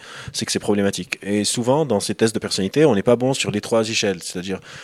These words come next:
euh, aussi bien dans la mesure, si on fait des tests et des retests, alors que, euh, la personnalité est supposée être quelque chose de stable, souvent ça part en, en sucette. Différentes personnes ne l'interprètent pas nécessairement de la même manière et ça n'a pas une bonne,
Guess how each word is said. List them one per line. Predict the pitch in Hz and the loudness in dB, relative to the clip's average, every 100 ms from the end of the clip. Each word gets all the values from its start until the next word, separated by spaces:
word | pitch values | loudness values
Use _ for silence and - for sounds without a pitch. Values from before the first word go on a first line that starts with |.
| - | -12
euh, | 113 113 | -4 2
aussi | 131 123 123 | 6 6 4
bien | 123 123 123 120 | 6 8 8 6
dans | 104 101 | 6 6
la | 104 | 6
mesure, | 113 113 117 | 6 4 2
si | - | 2
on | 107 | 0
fait | 98 | 2
des | 104 | 0
tests | 104 117 - | 2 2 2
et | |
des | 92 | -2
retests, | 98 107 110 104 - | -2 2 2 0 -2
alors | - - - | -4 -4 -2
que, | 95 - - - - 101 | -4 -4 -12 -14 -10 -4
euh, | 92 92 98 | -2 0 0
la | 98 | 0
personnalité | 113 - 104 113 | 2 2 2 2
est | |
supposée | - 104 101 | 0 2 0
être | - | 0
quelque | 92 | -4
chose | 107 | -4
de | 92 | -2
stable, | 95 - 101 92 | 0 2 2 2
souvent | - 101 | -2 -4
ça | 101 | -4
part | 92 123 | -2 -4
en, | - - - | -6 -14 -12
en | - | -8
sucette. | - - 143 156 - | -6 2 4 2 0
Différentes | 120 110 139 131 127 | -8 0 4 6 6
personnes | 120 - 123 120 | 4 6 6 6
ne | |
l'interprètent | 98 98 95 - 104 | 4 0 0 -4 2
pas | 123 120 117 | 8 8 8
nécessairement | 107 - 107 104 98 | 4 0 0 2 0
de | 101 - - 104 | -2 -10 -6 2
la | 92 | 4
même | 101 | 4
manière | 98 92 120 156 - | 4 2 2 2 0
et | 131 131 | 0 0
ça | 135 104 | 2 0
n'a | |
pas | 107 120 | 4 4
une | 113 | 4
bonne, | 104 110 | 6 4